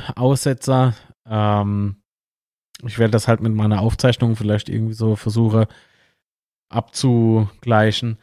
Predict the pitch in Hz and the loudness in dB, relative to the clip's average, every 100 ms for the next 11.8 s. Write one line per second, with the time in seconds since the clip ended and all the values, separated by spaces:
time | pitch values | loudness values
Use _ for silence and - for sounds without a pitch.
0 | _ _ _ _ _ _ _ _ _ _ | _ _ _ _ _ _ _ _ _ _
1 | _ _ _ 113 - - 156 107 - _ | _ _ _ -6 -6 -6 -6 -8 -18 _
2 | _ _ _ _ _ _ _ - 131 135 | _ _ _ _ _ _ _ -2 2 2
3 | 117 135 135 - 120 123 - - 139 131 | 0 0 -2 -4 -4 -4 -8 -4 0 0
4 | 117 120 107 - - _ _ _ _ _ | -2 -2 -2 -4 -18 _ _ _ _ _
5 | _ _ _ _ _ _ _ _ _ _ | _ _ _ _ _ _ _ _ _ _
6 | _ _ _ _ _ _ _ _ _ _ | _ _ _ _ _ _ _ _ _ _
7 | _ _ _ _ _ _ _ _ _ _ | _ _ _ _ _ _ _ _ _ _
8 | _ _ 147 139 98 - - - - 139 | _ _ 0 2 2 -4 -8 -12 -10 -10
9 | 135 - _ _ _ _ - 143 147 127 | -10 -14 _ _ _ _ -2 2 2 2
10 | 113 127 123 117 110 - 123 110 101 98 | 2 0 0 2 0 -2 -6 -4 -4 -2
11 | 110 107 98 95 95 117 160 165 | -4 -4 -4 -4 -4 -4 -2 -2